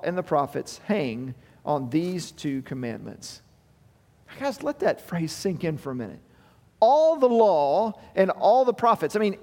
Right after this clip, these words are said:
everything that has been taught about God from the very beginning up until this point, Jesus says, "I can summarize all of that. It, it really all boils down to love."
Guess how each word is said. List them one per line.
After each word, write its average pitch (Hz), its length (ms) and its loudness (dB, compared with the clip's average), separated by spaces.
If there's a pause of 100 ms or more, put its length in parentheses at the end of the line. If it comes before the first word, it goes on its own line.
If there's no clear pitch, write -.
everything 247 920 2 (220)
that 202 140 6
has 190 160 4
been 180 280 2
taught 214 400 4
about 170 380 4
God 170 340 4 (220)
from 175 440 2
the 175 80 6
very 220 460 4
beginning 156 500 0 (200)
up 214 180 6
until 190 260 2
this 233 220 2
point, 156 360 -2
Jesus 202 460 2
says, 170 340 4
"I 247 180 4
can 180 160 -2
summarize 202 600 4 (140)
all 339 360 6
of 196 120 2
that. 160 280 4
It, 202 200 2 (160)
it 220 240 4
really 254 340 4
all 202 160 4
boils 190 300 2
down 175 240 0
to 208 80 -2
love." 196 440 0